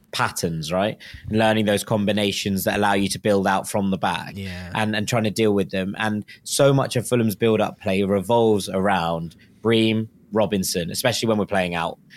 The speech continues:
Speaker 1: Ream and Robinson winning it, getting into that area, getting the ball into a midfielder, and then allowing Fulham to, to counter down that left-hand side using Willian and Robinson's pace going forward.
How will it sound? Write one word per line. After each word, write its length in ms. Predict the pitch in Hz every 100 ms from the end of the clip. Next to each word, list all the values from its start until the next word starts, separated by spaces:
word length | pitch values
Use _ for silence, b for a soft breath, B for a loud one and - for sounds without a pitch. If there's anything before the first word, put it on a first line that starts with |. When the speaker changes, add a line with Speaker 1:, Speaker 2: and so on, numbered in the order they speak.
| B
Speaker 1:
Ream 200 | 120 127
and 80 | 120
Robinson 600 | 110 101 98 - 92 98
winning 220 | 113 117 110
it, 180 | 101
getting 220 | 120 107 127
into 280 | 135 131
that 200 | 117 107
area, 340 | 110 107 101 98
getting 200 | 107 110
the 40 |
ball 240 | 95 127 123
into 240 | 113 120
a 20 |
midfielder, 800 | 104 98 - 127 120 104 92 95 - B B
and 100 | 120
then 140 | 113
allowing 420 | 107 110 110 107 101
Fulham 300 | 117 107 98
to, 240 | 107 104
to 180 | - 113
counter 400 | - 117 107 113
down 320 | 110 104 104
that 140 | 104
left-hand 440 | 98 98 - 104 95
side 380 | 104 101 98 104
using 420 | 101 101 101 98 B B
Willian 320 | 113 104 101
and 100 | 98
Robinson's 520 | 104 95 95 101 98
pace 400 | - - 107 98
going 260 | - 98 98
forward. 480 | - 107 85 82